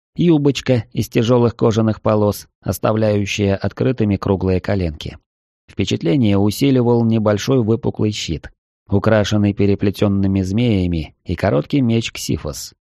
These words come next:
Впрочем, я видел видео, где она под орех разделывала толпу верзил,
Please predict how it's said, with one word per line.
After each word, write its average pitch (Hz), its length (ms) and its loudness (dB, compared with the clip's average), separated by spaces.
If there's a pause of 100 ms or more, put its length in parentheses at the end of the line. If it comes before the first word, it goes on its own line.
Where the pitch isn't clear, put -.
(420)
Впрочем, 120 500 2
я 117 200 2
видел 117 280 2
видео, 107 480 2
где 95 260 2
она 110 320 2
под 104 220 0
орех 113 340 2
разделывала 104 720 0
толпу 104 380 0
верзил, 98 520 -2